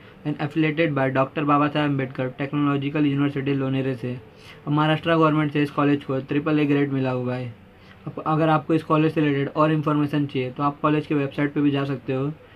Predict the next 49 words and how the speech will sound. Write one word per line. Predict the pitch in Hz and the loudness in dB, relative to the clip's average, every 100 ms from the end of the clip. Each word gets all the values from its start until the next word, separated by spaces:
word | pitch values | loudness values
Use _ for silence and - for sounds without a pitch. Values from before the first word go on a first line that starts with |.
| - - | -18 -4
जो | 147 | 0
कि | 160 | 2
यहाँ | 156 156 | 2 2
दी | 143 143 | 4 4
हुई | 139 135 | 4 2
है, | 135 165 - - - - 143 | 0 -4 -10 -20 -20 -12 0
डब्ल्यू | 147 160 | 4 4
डब्ल्यू | 160 156 151 | 6 4 4
डॉट | 135 135 - - | 2 0 -6 -4
जी | 131 156 | 4 4
सी | 156 156 | 6 2
ओ | 151 156 | 4 2
ई | 147 151 | 4 4
वाई | 135 131 139 - | 2 -2 -4 -2
ए | 147 | 0
सी | 143 160 | 2 0
डॉट | 139 151 - | 2 0 -2
इन। | 147 127 127 - - - _ _ _ _ - | -6 -6 -8 -18 -20 -20 _ _ _ _ -10
अब | - | 0
nearest | 151 151 151 160 - | 2 4 4 0 0
airport | 151 143 170 156 | 0 2 0 2
की | |
बात | 160 156 156 | 2 2 0
करें | 139 139 147 - - - | -2 -2 -4 -8 -10 -2
तो | |
नागपुर | 147 147 - 170 | 2 2 0 2
airport | 160 147 151 | 2 2 0
है, | 139 151 | 0 -2
जो | 139 | -2
कि | 147 | 0
वन | 156 160 | 0 0
फिफ्टी | 151 151 156 | -2 -2 0
किलोमीटर | 147 151 147 | 2 0 0
की | 151 147 | 0 0
दूरी | 139 139 | 2 2
पे | 143 135 | 2 0
है। | 135 147 - - - | -2 -6 -18 -10 -2
और | |
nearest | 147 147 151 160 | 2 2 2 0
railway | 147 143 156 | 0 2 2
station | 156 156 160 156 | 0 -2 0 0
की | |
बात | 147 151 147 | 0 0 -2
करें | 135 139 | -4 -2
तो | 143 | -4
धमनगांव | 135 139 151 151 151 | -2 -2 0 0 0
railway | 143 139 147 | 0 0 0
station | - 143 147 135 | 0 -2 0 -2
है, | 143 | -4